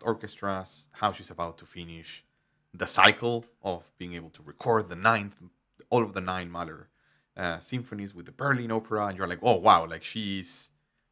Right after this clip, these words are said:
incredible." Not only is she amazing musically, but she's, you know, redefined the position for women, and she has this N G O that helps with,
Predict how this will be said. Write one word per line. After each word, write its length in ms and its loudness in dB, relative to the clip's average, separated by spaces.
incredible." 640 8
Not 140 0
only 140 -2
is 60 -12
she 100 -12
amazing 340 -12
musically, 420 -6
but 160 -14
she's, 380 -10
you 140 -10
know, 80 -12
redefined 640 -2
the 80 -14
position 440 -16
for 180 -20
women, 600 -2
and 180 -12
she 120 -20
has 180 -16
this 340 -12
N 140 -18
G 180 -10
O 300 0
that 220 -16
helps 440 -16
with, 220 -18